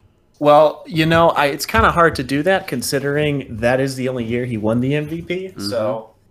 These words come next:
Speaker 1: it's literally just every, every other year that features Derrick Rose is not gonna be, is
Speaker 2: But
Speaker 1: gonna be a worse version.
Speaker 2: But a year with Rose and Butler and Mirotic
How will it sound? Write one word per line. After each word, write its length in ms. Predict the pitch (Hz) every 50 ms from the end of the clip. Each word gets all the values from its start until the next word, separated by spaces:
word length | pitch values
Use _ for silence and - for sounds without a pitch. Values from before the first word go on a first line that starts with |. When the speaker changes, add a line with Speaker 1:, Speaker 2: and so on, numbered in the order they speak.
| _ _ _ _ _
Speaker 1:
it's 300 | - 123 123 - - -
literally 520 | 131 139 165 165 156 156 143 147 139 127
just 560 | 123 131 131 123 123 - - - - - - _ _ _ _ _ _ _ _ _ _
every, 300 | - 151 156 165 165 -
every 300 | - 180 190 202 196 180 160
other 200 | 147 139 135 135
year 280 | 123 127 123 117 117 113
that 180 | 120 120 -
features 380 | - - 127 117 - 120 113 113
Derrick 300 | - 120 110 110 110 113
Rose 220 | 113 110 104 95
is 120 | 104 101 -
not 220 | 113 104 104 110
gonna 240 | 107 107 107 85 82 - _ _ _ _ _ -
be, 280 | - 104 92 90 85
is 80 | 90 87 - -
Speaker 2:
But 80 | 120 120 107
Speaker 1:
gonna 100 | 120 110
be 100 | 117 110
a 40 | 101
worse 200 | 101 113 107 -
version. 340 | - 107 95 92 85 80 - _ _ _ _ -
Speaker 2:
But 320 | 139 156 160 131 - - _ _ _ _ _ _ _ _ _ _ -
a 60 | 107
year 280 | 107 98 107 120 127 123
with 160 | 110 107 95
Rose 440 | 98 95 101 107 113 113 107 98 -
and 280 | - - 95 101 101 92
Butler 440 | 92 95 95 - - 98 90 85 -
and 260 | - 90 92 92 92 90
Mirotic 720 | 92 98 98 87 - - 87 78 - - - - -